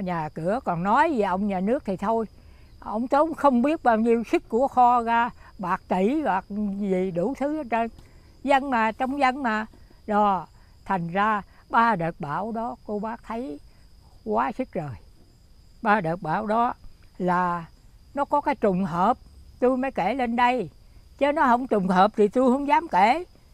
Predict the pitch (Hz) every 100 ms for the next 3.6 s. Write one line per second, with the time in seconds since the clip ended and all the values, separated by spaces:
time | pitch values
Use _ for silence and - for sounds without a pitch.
0 | - - _ - 247 247 214 208 190 202
1 | 320 277 269 240 220 233 262 269 202 254
2 | 277 277 269 285 285 240 226 254 285 285
3 | 349 - 277 269 285